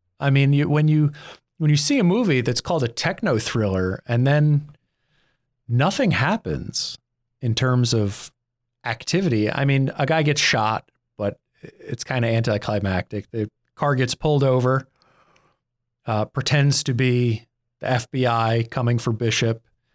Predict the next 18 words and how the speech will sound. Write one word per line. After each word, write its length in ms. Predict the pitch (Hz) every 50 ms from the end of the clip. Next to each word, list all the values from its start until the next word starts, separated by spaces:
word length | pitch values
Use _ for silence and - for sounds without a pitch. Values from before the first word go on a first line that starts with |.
| _ _ _ _ _ _ _ _ -
They 80 | 120
take 260 | 113 - 143 131 120
Bishop 300 | - 147 139 - - 135 143
out 140 | 127 123 123
of 60 | 123
the 80 | 120
car, 540 | 117 - 135 120 113 113 113 113 113 113 - _ _ _ _ _ _ _ _ _ _ _
and 140 | - 135 127
then 140 | 120 117 113
they 140 | 113 113 113
shoot 320 | - - - - 202 - -
the 120 | - 127
other 180 | 127 123 120 117
guy 280 | 113 135 123 113 101 104
who's 180 | 110 113 98
a 60 | 104
Russian 380 | 98 101 110 113 - - 117 107
agent. 440 | 107 110 107 98 - 95 87 87